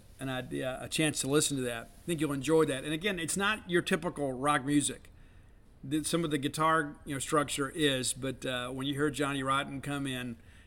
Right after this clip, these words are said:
uh, with that voice, it's completely different. So check it out. Uh, if you have ideas for the top ten list, reach out and let me know. Best chance is to reach out to Roy on Twitter at Dogmatic six seven. That's D A W G M A T I C six seven.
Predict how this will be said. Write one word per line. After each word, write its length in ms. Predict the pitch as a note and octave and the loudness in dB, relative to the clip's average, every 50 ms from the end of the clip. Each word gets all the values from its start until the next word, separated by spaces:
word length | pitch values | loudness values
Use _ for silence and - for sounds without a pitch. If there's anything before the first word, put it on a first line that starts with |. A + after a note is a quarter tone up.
| - - | -16 -8
uh, 140 | - C3+ C3 | -4 -4 -2
with 100 | B2+ B2 | -2 -2
that 140 | C3 B2 A#2+ | -2 -4 -4
voice, 400 | A#2+ C#3 C3+ C3+ B2+ B2 - - | -2 -2 0 0 0 -2 -4 -6
it's 100 | A2+ - | -6 -6
completely 400 | - C3+ A#2+ - C#3 C3+ C3 B2 | -6 -6 -6 -4 -2 -2 -2 -2
different. 460 | A#2 C3 B2+ B2 - B2 A2 - - | -2 -4 -6 -6 -8 -12 -12 -10 -10
So 240 | - - B2+ A#2+ A#2+ | -6 -4 -4 -4 -6
check 280 | - - E3 D#3+ D3 | -6 -4 -2 -2 0
it 60 | D3+ C#3 | 0 -2
out. 280 | C3 B2 A#2+ B2 - - - - - - - - - - | 0 0 -2 -2 -4 -10 -20 -20 -20 -20 -20 -20 -12 -8
Uh, 60 | C3+ | -6
if 100 | C3 A#2 | -2 2
you 80 | D3+ D#3 | 2 2
have 100 | D#3 D#3+ | 4 4
ideas 280 | D#3 D#3 D#3+ E3 D3+ | 2 2 2 2 0
for 100 | - - | 0 -4
the 60 | D#3 - | -4 0
top 240 | D#3 D#3 D3+ C#3 | 2 2 2 2
ten 180 | - D#3 D3+ C#3+ | 0 -2 0 0
list, 240 | C#3+ D3 C#3+ - - | 0 0 -2 2 2
reach 220 | D3 C#3+ - - | 2 2 4 2
out 100 | D#3 C#3+ | 0 0
and 80 | D3 C#3+ | 0 0
let 100 | C#3 C#3 | -2 0
me 120 | C#3+ C#3 | 0 0
know. 300 | C#3 C#3+ C#3+ D3 D3 D3 | 0 0 0 0 0 -2
Best 580 | C#3+ C#3 C3 A#2+ D#3 D#3 D#3 - - - - - | -4 -6 -8 -2 0 2 2 2 0 -4 -6 -6
chance 400 | - - D3+ D#3 D#3 D3 - C#3 | -2 0 2 2 2 0 0 -2
is 80 | A#2+ | -2
to 120 | - - C#3+ | -2 -2 0
reach 260 | C3+ D3 D3+ - D#3+ | 2 2 0 2 0
out 160 | D3+ C#3+ - | -2 -2 -2
to 60 | - | -4
Roy 320 | C#3 C#3 C#3 C#3+ D3 C#3+ C#3 | -4 -2 0 0 0 0 0
on 120 | C3 C3 | -2 -2
Twitter 440 | B2+ - C#3 D3 C#3+ C#3+ C#3 C#3+ - - | -4 -2 0 0 2 2 0 -2 -2 -2
at 260 | C3+ C#3 D3 D#3+ D3 | -2 -2 -2 -2 -2
Dogmatic 680 | C3 C#3+ C3+ C3+ C3 C3+ C#3 C3+ C#3 C#3+ C#3+ D3 D3 - | 0 0 2 2 0 0 0 0 0 2 0 0 -2 -2
six 260 | - - C#3+ - - | -2 -2 -2 -2 0
seven. 420 | - D3+ D3 D3 C#3+ D3 D3 C#3 - - - - - - - | 0 2 2 2 2 0 -2 -4 -6 -10 -18 -20 -20 -10 -8
That's 160 | C#3 C3 - | -6 -6 -6
D 240 | - D3 D3+ D#3+ D3 | 0 2 2 2 2
A 60 | D3 | 2
W 320 | C#3+ C#3 C3 C3+ C3 B2+ | 0 0 0 0 0 0
G 420 | A#2+ A#2 C3+ D3+ D#3 D3+ D3+ D3+ - | 0 0 2 4 4 4 2 2 -2
M 220 | C#3+ C#3+ D3 D3 D3 - | -4 -6 -6 -6 -6 -6
A 160 | C#3+ C#3+ C3+ | -4 -4 -4
T 320 | - - D3 D3 D3 D3+ | -2 2 4 4 4 4
I 180 | - B2+ B2+ C3+ | 2 -2 -4 -4
C 320 | B2+ - - E3+ F3 F3 | -4 -4 -2 -2 0 0
six 300 | D#3+ - - D#3 C#3 - | 0 0 -2 -2 0 -2
seven. 400 | - D#3+ D3+ D#3 D#3 D#3 D3+ C#3 | 0 2 2 2 0 -2 -4 -6